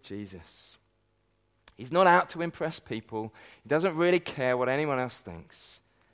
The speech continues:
His goal is to please Jesus. Is that your goal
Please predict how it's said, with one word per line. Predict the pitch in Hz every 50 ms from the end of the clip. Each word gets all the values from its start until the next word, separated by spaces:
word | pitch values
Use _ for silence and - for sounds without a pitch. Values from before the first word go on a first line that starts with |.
| _ _ _ _ _ _
His | - 131 151 143 -
goal | - 110 98 92 92 95 90
is | 90 - -
to | - -
please | - - - - 95 95 92 92 90 90 - - - _ _ _ _ _ _ _ _ _
Jesus. | - 85 78 76 69 71 71 73 - - - - - - _ _ _ _ _ _ _ _ _ _ _ _ _ _ _ _ _ _ _ _ _ _ _ _ _ _ _ _ - -
Is | - 139 151
that | 175 - 139
your | 135 135 135 123
goal | - 107 98 95 82 76 73